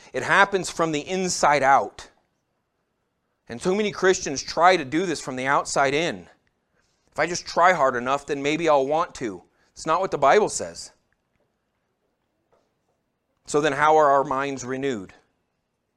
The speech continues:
Let me walk you through this 'cause it's very, very important. In Second Corinthians chapter four, in verse four, Paul says this,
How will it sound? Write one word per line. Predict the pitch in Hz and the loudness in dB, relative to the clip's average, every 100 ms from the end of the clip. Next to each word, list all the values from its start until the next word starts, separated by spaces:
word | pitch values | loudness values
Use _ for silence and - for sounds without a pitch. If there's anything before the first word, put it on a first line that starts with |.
| _ _ _ _ _ _ | _ _ _ _ _ _
Let | 127 | -10
me | 160 | -2
walk | 170 151 - | 2 2 0
you | 131 | -12
through | - 127 | -6 -6
this | 110 - | -6 -10
'cause | 113 104 | -12 -14
it's | 101 | -14
very, | 98 120 135 135 | -6 -2 -2 -4
very | 104 120 127 113 | -6 -6 -4 -6
important. | 104 - 110 95 87 - _ _ _ _ _ _ _ _ _ _ _ _ _ - | -10 -10 -8 -8 -12 -20 _ _ _ _ _ _ _ _ _ _ _ _ _ -16
In | 104 | -6
Second | - 147 185 | -2 -2 -2
Corinthians | - 175 165 160 151 127 | -6 -4 -4 -6 -8 -6
chapter | - 147 147 147 | 0 2 2 -4
four, | - - 131 101 90 _ _ _ _ _ _ _ _ _ _ _ - - | -8 -4 -2 -2 -6 _ _ _ _ _ _ _ _ _ _ _ -16 -4
in | 156 156 | -4 0
verse | 160 156 | 0 0
four, | - 165 147 120 | -4 2 4 4
Paul | - 139 139 | 4 6 6
says | - 135 127 113 | 4 0 0 -2
this, | 117 90 - - | -4 -4 -8 -10